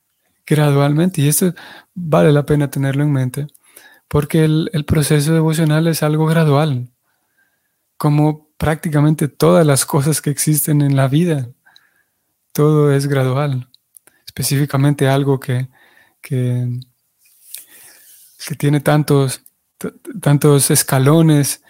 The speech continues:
y que tiene tanta profundidad, no puede ser de un momento a otro, no puede ser de un día para otro.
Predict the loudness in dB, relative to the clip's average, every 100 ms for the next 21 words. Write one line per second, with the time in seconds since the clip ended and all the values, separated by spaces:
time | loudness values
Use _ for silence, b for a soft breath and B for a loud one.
0 | b b _ -6 -4 0 0 2 2 2
1 | 0 -4 -2 0 2 2 2 0 -4 b
2 | b b _ -6 -4 2 2 4 2 0
3 | 0 0 0 0 -2 -4 -4 -2 -4 -4
4 | -4 -4 -2 -2 0 0 0 -2 -4 -4
5 | -4 -4 -6 -8